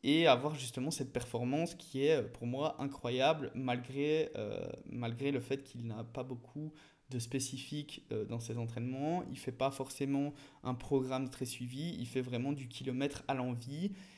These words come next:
et ça fonctionne pour lui. Alors voilà, il a déjà été blessé, tendinopathie, et cetera. Il y a plus de blessures chez les amateurs, vous inquiétez pas, euh, il est suivi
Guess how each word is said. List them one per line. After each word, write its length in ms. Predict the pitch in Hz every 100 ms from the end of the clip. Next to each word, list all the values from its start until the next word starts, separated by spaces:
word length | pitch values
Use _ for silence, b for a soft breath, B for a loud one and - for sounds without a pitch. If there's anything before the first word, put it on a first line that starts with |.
| B
et 120 | - 156
ça 140 | 156
fonctionne 360 | - 139 143 139
pour 120 | 123
lui. 140 | - -
Alors 260 | 107 - -
voilà, 180 | 117 - - -
il 100 | -
a 60 | -
déjà 180 | 113
été 180 | 113 117
blessé, 680 | 117 107 117 131 135 139 139
tendinopathie, 760 | 139 110 113 113 104 - 143 139
et 80 | 135
cetera. 580 | - - 117 127 139 139 B B B B B _ _ _ -
Il 60 |
y 60 | 131
a 60 | 139
plus 220 | 147 135
de 80 | 127
blessures 320 | 123 117 131
chez 120 | 131
les 140 | 113
amateurs, 320 | 110 107 - 127
vous 160 | 117
inquiétez 340 | 110 107 - 113
pas, 460 | 123 139 156 143 - - _
euh, 360 | 113 101 92 - -
il 120 | 117
est 60 | 117
suivi 800 | 117 120 127 139 165 170 170